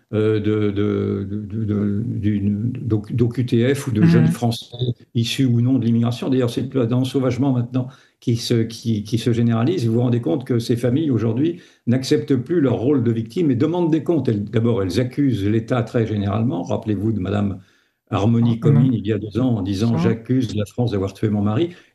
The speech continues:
Speaker 1: Et maintenant, vous vous rendez compte qu'il y a une sorte de, de jurisprudence, euh, si je puis dire, de, de toutes ces familles qui accusent l'État, qui demandent à rendre des, qui, qui, qui demandent des comptes à la justice notamment, ou comme la, la,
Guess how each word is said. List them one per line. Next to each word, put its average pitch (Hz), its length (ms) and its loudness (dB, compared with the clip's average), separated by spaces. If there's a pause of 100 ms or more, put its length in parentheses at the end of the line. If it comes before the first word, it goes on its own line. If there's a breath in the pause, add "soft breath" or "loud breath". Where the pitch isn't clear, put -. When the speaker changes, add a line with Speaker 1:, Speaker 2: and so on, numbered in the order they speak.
Speaker 1:
Et 135 80 4
maintenant, 139 340 2
vous 131 80 0
vous 131 60 2
rendez 127 260 0
compte 165 180 0
qu'il 139 100 0
y 127 40 2
a - 20 2
une 117 60 2
sorte 120 340 -4
de, 110 380 0 (460 loud breath)
de 113 120 2
jurisprudence, 147 920 2
euh, 117 800 2
si 113 200 -4
je - 80 -8
puis 110 120 0
dire, 131 260 0 (340 loud breath)
de, 110 260 2
de 113 140 2
toutes 135 220 -2
ces 135 120 2
familles 135 420 0
qui 131 280 0
accusent 127 420 0
l'État, 151 420 0
qui 113 300 0
demandent 139 420 2
à 117 100 2
rendre 123 340 0
des, 123 120 0
qui, 123 220 -2
qui, 113 400 -2
qui 117 160 -4
demandent 131 480 2
des 104 240 -2
comptes 165 400 -2
à 131 120 0
la 117 120 4
justice 127 460 -2
notamment, 139 480 0 (340 loud breath)
ou 156 220 2
comme 127 440 2
la, 107 240 2
la, 101 480 0